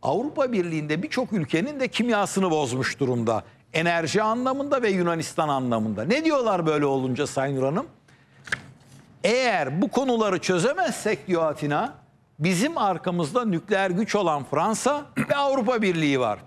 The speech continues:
Peki hukuka bu kadar değer veren Dendias, Birleşmiş Milletler Deniz Hukuku Sözleşmesi'ne tabi bir ülkedir Yunanistan. Okuduğunda Birleşmiş Milletler Deniz Hukuku Sözleşmesi ne diyor?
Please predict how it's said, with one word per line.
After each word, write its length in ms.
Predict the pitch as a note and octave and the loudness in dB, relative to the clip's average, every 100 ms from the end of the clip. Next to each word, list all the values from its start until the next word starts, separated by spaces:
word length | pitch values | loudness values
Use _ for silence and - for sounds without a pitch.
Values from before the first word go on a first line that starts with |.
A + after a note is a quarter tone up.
| - | -4
Peki 580 | C4 - A3 G3+ G#3 - - - - | -4 0 0 0 -2 -10 -20 -20 -6
hukuka 480 | G#3+ - C#4 C4 F#3+ | -4 0 0 0 -2
bu 80 | A3+ | 0
kadar 380 | B3+ C4+ B3 A#3 | -2 0 0 0
değer 320 | A3 A#3+ A#3+ | 2 2 0
veren 380 | A3 G3+ G#3 F#3 | 0 0 0 0
Dendias, 640 | F#3+ G3 F#3 D3 - D3 | 0 2 0 0 -2 -4
Birleşmiş 460 | F#3 A3 - A3 A3+ | -2 -2 -2 -4 -2
Milletler 480 | A3+ G#3 A3 G#3 | 0 0 -2 0
Deniz 260 | E3+ A#3 G3+ | 0 0 0
Hukuku 360 | G3+ G3 - F#3+ | 0 -2 -2 -2
Sözleşmesi'ne 960 | F3+ D#3+ F3 - E3+ D#3 F3+ E3 A2+ - | 0 2 0 0 -2 0 0 0 -2 -4
tabi 400 | D3+ D#3 E3+ F#3 | 0 0 0 0
bir 120 | D#3 | 2
ülkedir 400 | C3+ A#2 C3 B2 | 0 0 -2 -2
Yunanistan. 640 | B2 C3 C3+ B2+ - F3 B3+ - - - _ - | -2 -2 -2 -4 -2 -2 -2 -6 -20 -20 _ -2
Okuduğunda 840 | G3+ A3 B3+ B3+ A#3 F3 D#3 G#3 - - _ - | 0 2 2 2 2 2 2 0 -8 -20 _ -2
Birleşmiş 460 | G3 A#3 B3+ G#3+ | 0 0 -2 -4
Milletler 480 | C4 A#3 A3+ A3+ G#3 | 0 0 0 -2 0
Deniz 260 | F#3 B3+ G3+ | 2 2 0
Hukuku 360 | A#3 A3+ - | 0 -2 -2
Sözleşmesi 720 | - G3 F#3+ G#3+ F#3+ A#3 C4 | 0 0 2 0 0 -2 0
ne 180 | C#4 G#3 | 0 2
diyor? 200 | D3 G3+ | 2 0